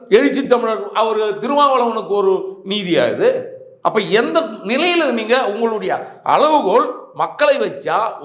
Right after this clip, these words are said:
ஓட்டை வச்சான்னு திராவிட முன்னேற்ற கழகம் சொல்லணுமா இல்லையா?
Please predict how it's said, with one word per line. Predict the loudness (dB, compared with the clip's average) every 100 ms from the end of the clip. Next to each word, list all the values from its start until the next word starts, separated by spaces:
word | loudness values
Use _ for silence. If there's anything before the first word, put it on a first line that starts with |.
| 2
ஓட்டை | 2 0 2
வச்சான்னு | 2 0 -4 -4 -8 -12 -20 _ -2 -2 2
திராவிட | 2 2 0
முன்னேற்ற | -2 -6 -2 0
கழகம் | 0 -2 -4 -8 -12 -10 0
சொல்லணுமா | 4 4 4 -2 -4
இல்லையா? | -4 -6